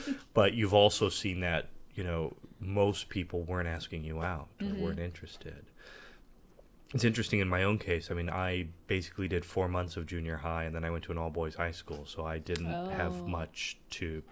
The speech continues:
Speaker 2: I didn't pay attention to much, <laughs> you know. It just, it, it wasn't really on my radar until probably junior year of high school when I realized the other guys all had dating lives, and I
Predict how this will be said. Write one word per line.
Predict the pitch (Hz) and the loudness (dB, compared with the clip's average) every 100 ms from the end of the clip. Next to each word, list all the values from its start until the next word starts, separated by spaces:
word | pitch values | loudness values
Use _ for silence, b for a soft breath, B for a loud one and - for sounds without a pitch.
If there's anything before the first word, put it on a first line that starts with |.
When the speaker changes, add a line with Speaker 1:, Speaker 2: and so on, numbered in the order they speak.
| - B B B B | -20 B B B B
Speaker 2:
I | 98 | 0
didn't | 101 87 | 0 4
pay | 95 | 4
attention | - - 92 | 6 4 2
to | 90 | -2
much, | 85 85 - - 127 | -4 -4 0 2 2
<laughs> | 113 | 4
you | 107 | 6
know. | 101 98 | 10 10
It | 101 107 | 10 6
just, | 98 98 | 6 4
it, | 113 110 101 | 4 6 8
it | 107 | 8
wasn't | 113 120 113 | 10 8 8
really | 104 107 104 | 4 6 6
on | 98 | 4
my | 92 87 | 4 2
radar | 85 92 101 90 85 87 | 4 4 4 4 2 2
until | 85 - 85 82 76 B B B B B - | 0 0 2 0 -4 B B B B B -2
probably | 139 165 | 2 4
junior | 107 98 98 | 4 2 2
year | 92 90 | 2 2
of | 82 | 4
high | 98 104 | 4 4
school | - 85 80 | 0 -2 0
when | 82 | 0
I | 82 | 0
realized | 87 87 85 85 | 2 2 2 2
the | 90 | 2
other | 90 | 2
guys | 85 82 78 | 2 -2 0
all | 82 | -2
had | 82 80 | -2 0
dating | 90 92 80 | 0 0 -4
lives, | 73 76 82 | -6 -6 -6
and | 78 76 | -4 -2
I | 78 78 | -4 -4